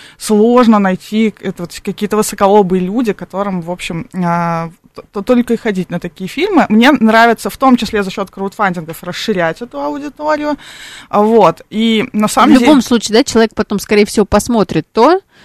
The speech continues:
Speaker 2: а,
Speaker 1: Естественно.
Speaker 2: вот почему, ну, за что он заплатил, там,
Speaker 1: Да.
Speaker 2: денежку какую-то внёс.
Speaker 1: Само собой, вовлекать. Деньги — это вообще один из простых способов вовлечь, э, людей.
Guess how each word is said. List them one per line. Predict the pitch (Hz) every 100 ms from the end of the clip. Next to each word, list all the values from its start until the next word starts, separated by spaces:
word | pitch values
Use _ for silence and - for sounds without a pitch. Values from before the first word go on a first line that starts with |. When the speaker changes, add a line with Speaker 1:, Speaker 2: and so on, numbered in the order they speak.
| _
Speaker 2:
а, | - 175 170 170
Speaker 1:
Естественно. | - 202 214 180
Speaker 2:
вот | 180
почему, | 233 - 233 233
ну, | 240 185
за | 175 196
что | -
он | 247 220
заплатил, | 190 214 214 185 165
там, | 214
Speaker 1:
Да. | 220 170
Speaker 2:
денежку | 175 - -
какую-то | - 175 -
внёс. | 165 165
Speaker 1:
Само | 240 247
собой, | - 285 302
вовлекать. | 202 208 240 233 175
Деньги — | 180 277 311
это | 226
вообще | 214 - 202
один | 180 180
из | -
простых | 175 - 180
способов | - 294 - 247 196 202
вовлечь, | 185 185 226 254 - - -
э, | 151 180 180
людей. | 185 226 185 113